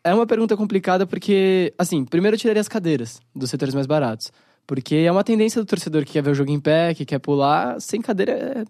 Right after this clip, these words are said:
dezenas de vezes mais fácil, você não precisa ficar machucando sua canela, trombando no cara. É... mas é complicado.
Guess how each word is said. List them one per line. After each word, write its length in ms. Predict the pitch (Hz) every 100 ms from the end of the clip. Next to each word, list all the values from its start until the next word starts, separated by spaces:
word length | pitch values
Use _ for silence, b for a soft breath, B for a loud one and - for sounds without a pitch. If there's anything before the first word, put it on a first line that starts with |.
| _ _ _ 269
dezenas 560 | 185 175 143 147 165 180
de 100 | 165
vezes 280 | 151 156 156
mais 200 | 160 165
fácil, 300 | 147 135 139
você 60 |
não 80 | 135
precisa 180 | 135 143
ficar 160 | - 139
machucando 380 | 143 - 143
sua 160 | 139 143
canela, 520 | - 135 131 139 120 117 b b
trombando 400 | - 151 143 147
no 100 | 147
cara. 500 | 147 127 135 143 131 b b b b b b -
É... 460 | 135 135 135 135 135
mas 160 | 165 185
é 60 |
complicado. 580 | 208 208 208 185 117 107